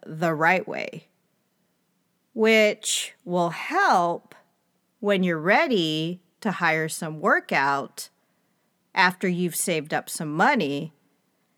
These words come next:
and done some deals. This is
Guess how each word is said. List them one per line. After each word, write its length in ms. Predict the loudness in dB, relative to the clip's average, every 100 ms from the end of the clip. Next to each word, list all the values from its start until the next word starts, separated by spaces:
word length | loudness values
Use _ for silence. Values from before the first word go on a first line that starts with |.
| _
and 260 | -2 0 2
done 220 | 2 -2
some 220 | -4 -8
deals. 640 | -4 -2 -2 -4 -14 -20 -20 _ _ _ _ _ _ _ _ _ _
This 380 | 2 2 2 2
is 360 | 2 2 0